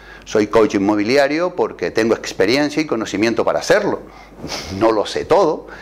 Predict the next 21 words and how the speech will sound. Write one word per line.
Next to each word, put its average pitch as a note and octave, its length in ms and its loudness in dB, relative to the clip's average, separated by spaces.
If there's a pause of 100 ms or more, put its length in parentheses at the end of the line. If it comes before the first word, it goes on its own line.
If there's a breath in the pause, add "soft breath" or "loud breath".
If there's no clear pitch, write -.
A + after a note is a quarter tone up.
(360 loud breath)
pero A#2+ 220 4
sí G3 140 -2
sé F#3 240 0
algunas C#3 440 0
cosas - 360 -2
que G#2+ 120 -4
pocos - 340 -2
saben F#3 400 0 (240)
y A#2 120 2
algunas A2 440 0
cosas - 380 -2
que B2+ 140 -2
saben G#2+ 300 0
poquísimos. - 680 -8 (1800 loud breath)
Y D#3+ 80 2
soy B3 300 4
coach F3 400 2
inmobiliario B2+ 760 0
porque A2+ 280 0
me G#2 120 -2
entristece, G#2 680 -2